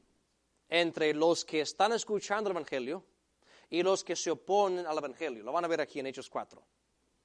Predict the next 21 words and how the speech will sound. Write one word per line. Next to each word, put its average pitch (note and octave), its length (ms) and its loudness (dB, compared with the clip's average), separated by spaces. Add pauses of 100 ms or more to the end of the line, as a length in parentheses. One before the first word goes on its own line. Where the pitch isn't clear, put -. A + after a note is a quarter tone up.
(380)
Hechos F#3+ 300 2
cuatro A3+ 340 6
uno D3+ 120 2
dice, E3 340 2
"Y G3+ 180 4
hablando C#4 560 10
ellos E3 920 2 (260)
al D3+ 260 4
pueblo, G#3+ 540 -2 (1200)
sobrevinieron A3 1200 8
los G3+ 180 6
sacerdotes A#3 1040 0 (160)
y A#3 100 6
el G#3 120 8
magistrado F3 580 4
del D3 160 0
templo A3+ 540 -2 (460)
y A3 120 4
los F#3 160 4
saduceos". F#3+ 880 0 (260)
Noten, F3 380 0